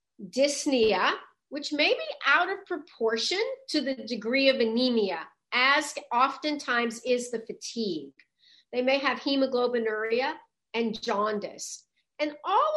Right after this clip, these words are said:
of these symptoms are gonna be mainly complement driven. They can also develop these symptoms that are related to agglutination of those red blood cells, which would include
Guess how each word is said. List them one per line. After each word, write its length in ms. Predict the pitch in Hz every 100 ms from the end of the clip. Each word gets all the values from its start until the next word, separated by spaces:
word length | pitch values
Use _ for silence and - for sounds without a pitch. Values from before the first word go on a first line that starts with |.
| 539
of 80 | -
these 280 | 392 622 605
symptoms 720 | - 240 208 208 202 214 - 240
are 120 | 254
gonna 260 | 285 294
be 160 | 269 269
mainly 640 | 254 262 269 277 262 254
complement 760 | - - 233 247 247 208 180 175
driven. 400 | 175 165 147 123 _ _ _ _ _ _ _
They 140 | 285 330
can 220 | 392 311
also 340 | 247 269 302 440 453
develop 640 | 320 240 202 208 233 - - _ _ -
these 460 | 233 262 254 247
symptoms 480 | - 311 311 285 285
that 220 | 277 240
are 100 | 240
related 540 | 226 226 247 262 262 254
to 260 | 269 247 240 233
agglutination 1300 | 233 202 254 302 302 302 233 220 302 311 226 190 190 -
of 180 | 208
those 300 | 208 247 247
red 240 | 233 202 190
blood 260 | 247 359
cells, 500 | - 202 151 117 - - _ _
which 220 | 247 269
would 160 | 294 277
include 500 | 269 262 277 262 247